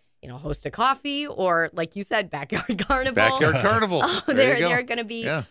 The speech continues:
Speaker 1: ways that you can write a letter to the editor. There are going to be ways that you can be a digital ambassador. You name it. We need to reach people where they are. And people are scattered across the digital universe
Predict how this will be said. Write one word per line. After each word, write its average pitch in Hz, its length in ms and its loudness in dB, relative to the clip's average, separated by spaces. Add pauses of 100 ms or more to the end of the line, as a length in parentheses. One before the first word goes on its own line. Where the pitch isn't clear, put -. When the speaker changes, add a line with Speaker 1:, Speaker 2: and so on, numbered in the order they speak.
Speaker 1:
ways 220 300 2
that 220 100 0
you 214 120 -6
can 214 160 -6
write 196 140 0
a 196 80 -2
letter 170 300 -2
to 175 260 -6
the 170 220 -6
editor. 262 440 0
There 202 160 -4
are 170 60 -2
going 170 160 -6
to 170 80 -8
be 175 120 -6
ways 165 440 -2 (260)
that 175 60 -2
you 170 100 -4
can 165 140 -6
be 156 140 -4
a - 20 -4
digital 240 380 -4
ambassador. 180 760 -4 (560)
You 226 180 -2
name 196 300 -4
it. 135 220 -10 (600)
We 202 240 -2
need 208 320 -2 (120)
to 233 160 -6
reach 175 560 -8 (120)
people 180 440 -4
where 147 400 -4
they 135 380 -8 (120)
are. 127 540 -12 (440)
And 170 200 -6
people 233 480 -8
are 185 160 -8
scattered 170 540 -8
across - 400 -10
the 151 140 -8
digital 143 400 -10
universe 156 600 -8